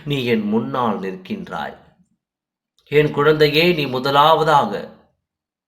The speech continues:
வைத்த வேண்டுதல் உனக்கு நிறைவேறி விட்டதென்றால், உனக்கு இருக்கின்ற அத்தனை பிரச்சனைகளும், இப்பொழுது நடந்து கொண்டிருக்கின்ற பிரச்சனைகளும், இதற்கு முன்னால் நடந்து கொண்டிருக்கின்ற பிரச்சனைகளும் முடிந்து விட்டது என்று அர்த்தம்.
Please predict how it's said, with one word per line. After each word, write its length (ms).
வைத்த 420
வேண்டுதல் 720
உனக்கு 400
நிறைவேறி 640
விட்டதென்றால், 920
உனக்கு 440
இருக்கின்ற 560
அத்தனை 380
பிரச்சனைகளும், 840
இப்பொழுது 520
நடந்து 340
கொண்டிருக்கின்ற 840
பிரச்சனைகளும், 680
இதற்கு 420
முன்னால் 560
நடந்து 320
கொண்டிருக்கின்ற 800
பிரச்சனைகளும் 720
முடிந்து 360
விட்டது 460
என்று 340
அர்த்தம். 400